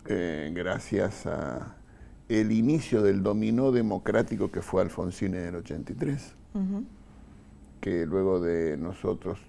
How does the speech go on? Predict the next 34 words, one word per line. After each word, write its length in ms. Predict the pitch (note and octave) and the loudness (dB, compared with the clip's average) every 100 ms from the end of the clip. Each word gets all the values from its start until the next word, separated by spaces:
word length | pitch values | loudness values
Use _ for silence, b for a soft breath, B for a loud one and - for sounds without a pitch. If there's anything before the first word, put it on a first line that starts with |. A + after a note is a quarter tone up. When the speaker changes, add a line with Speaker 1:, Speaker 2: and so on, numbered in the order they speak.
| - | -14
Speaker 1:
tuvimos 480 | E2 F2 E2 F2 - | -8 -6 -6 -8 -8
democracia 560 | E2 E2 E2+ F2+ - | -8 -6 -4 -6 -6
en 100 | E2 | -8
Uruguay, 720 | E2 F2+ G#2 G2+ G2+ G#2 G#2 F2+ | -6 -4 -2 0 0 0 0 -2
en 160 | E2 | -4
Paraguay, 720 | - C2+ E2 F2 F2 F2 F2 | -4 -6 -4 -2 -2 -2 -2
en 140 | F2 D#2 | -2 -2
Brasil 440 | D#2 - G#2+ G#2+ | -4 -4 -4 -2
y 60 | G2 | -2
finalmente 640 | - F2 C#2 D2 C2+ - | -4 -4 -4 -4 -6 -10
Chile. 460 | - D#3+ C#3 F2+ G2 - - - - - B B B B B B B B B - | -6 -2 -2 -2 -8 -10 -20 -20 -20 -20 B B B B B B B B B -14
Alfonsín 460 | F2+ G2 G#2 - B2+ | -10 -6 -6 0 -2
sabía 380 | A#2+ F#2 A2+ C3+ | 0 0 4 4
y 60 | G#2+ | 4
tenía 200 | G2+ G#2+ | 0 0
una 120 | G2+ | -2
mirada 300 | F#2 F#2 G2+ | -2 0 0
estratégica 800 | - F2 E2+ A2+ - - - F2 | -2 -2 -2 -2 -2 -4 -4 -6
clarísima 840 | - E2+ F#2 D#3 - - F2+ F#2+ - - | -6 -4 0 0 0 -4 -6 -6 -8 -10
que 140 | G#2+ G2 | -6 -4
no 120 | C#3 | -2
iba 200 | E3+ C3 | 2 2
a 40 | |
haber 240 | A#2 C3+ C3+ | 4 2 2
democracia 520 | B2 G#2+ A#2+ A#2+ B2 | 0 0 0 0 -2
en 60 | |
Argentina 560 | A#2+ - A#2 A#2+ C3+ C3 | -4 -4 -4 -2 0 0
si 160 | B2 B2 | -2 -2
no 100 | A#2+ | 2
había 300 | B2+ C3+ B2+ | 4 4 4
democracia 580 | A#2+ A2 A2 A2 - A2 | 2 -2 0 0 0 -4
en 80 | |
la 80 | G2 | -4
región. 360 | - G2 F2+ | -4 -6 -8